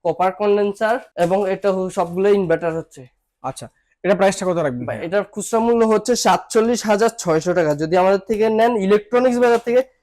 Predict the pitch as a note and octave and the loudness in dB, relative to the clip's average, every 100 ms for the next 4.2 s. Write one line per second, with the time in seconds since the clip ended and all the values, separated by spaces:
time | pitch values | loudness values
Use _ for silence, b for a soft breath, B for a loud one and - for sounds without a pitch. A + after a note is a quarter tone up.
0 | _ - F#3 G3+ A3+ A3 A3 G3 G3 G3+ | _ -4 -2 0 0 0 0 0 -2 -2
1 | A3+ A3 A#3 A3 G3+ A3+ A#3 A3+ A3+ G#3+ | -2 -2 -2 -2 -2 -2 2 2 2 2
2 | G#3 - A3+ B3 - F#3+ F#3+ - - A3+ | 0 0 2 2 4 0 0 -6 -8 -6
3 | B3 - G#3 G3 A3+ A#3 F3+ - E3+ E3+ | -6 -2 -2 2 2 2 -6 -6 -2 -2
4 | C#3 | -2